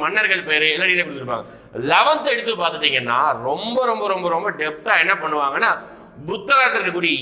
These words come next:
இலக்கியங்கள், புத்தருடைய வாழ்க்கை வரலாறு, சமணர்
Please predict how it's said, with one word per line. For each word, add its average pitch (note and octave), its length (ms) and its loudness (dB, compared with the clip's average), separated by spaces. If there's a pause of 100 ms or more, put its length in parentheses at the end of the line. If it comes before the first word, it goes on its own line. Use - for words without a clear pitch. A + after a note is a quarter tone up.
இலக்கியங்கள், E3+ 720 2 (420)
புத்தருடைய B3+ 540 4 (100)
வாழ்க்கை G3 480 4
வரலாறு, C#3+ 480 2 (500)
சமணர் A#3+ 400 4